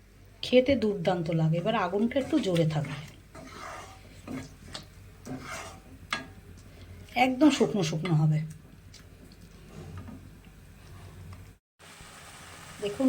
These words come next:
কালারটা কত সুন্দর এসছে আমের আচারের, মাখা আচার। এবার এটাতে নুন তো আগেই একটু মাখা ছিল, আমি একটু বিট নুন দিয়ে দিচ্ছি,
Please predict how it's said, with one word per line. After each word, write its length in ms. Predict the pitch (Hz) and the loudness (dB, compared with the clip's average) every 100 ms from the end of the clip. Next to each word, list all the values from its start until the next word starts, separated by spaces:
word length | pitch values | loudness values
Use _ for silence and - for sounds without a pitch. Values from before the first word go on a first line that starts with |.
| 254 | 4
কালারটা 360 | 202 214 - 240 - | 4 2 0 -2 0
কত 120 | 254 254 | 2 0
সুন্দর 280 | - 247 254 226 | 0 4 6 4
এসছে 280 | 160 - 285 311 - - - - | -2 0 2 2 -2 -16 -12 -8
আমের 180 | 208 220 220 | -6 -2 -2
আচারের, 400 | - 233 285 - - - - - - - - - - - - 214 | -2 0 0 0 -4 -8 -8 -16 -16 -16 -16 -16 -16 -16 -8 -2
মাখা 280 | 202 - 220 208 | -2 0 0 2
আচার। 240 | 247 294 - - - - - - - - | 2 -2 -4 -12 -8 -8 -8 -14 -14 -4
এবার 140 | 220 262 | 4 6
এটাতে 400 | 247 254 262 262 277 247 | 8 8 6 6 4 6
নুন 140 | 262 262 | 6 6
তো 80 | 311 311 302 214 | 4 4 2 0
আগেই 220 | 214 262 277 262 | 0 0 0 -2
একটু 160 | - 262 | 0 0
মাখা 200 | 214 - 254 | 0 0 -2
ছিল, 140 | 285 302 415 - - - - - 240 | 0 0 -2 -6 -18 -18 -18 -10 0
আমি 100 | 254 | 2
একটু 120 | 254 262 | 2 0
বিট 160 | 233 - 247 | -2 0 2
নুন 140 | 233 196 | 2 2
দিয়ে 140 | 180 165 | -2 -2
দিচ্ছি, 300 | 156 156 | -4 -4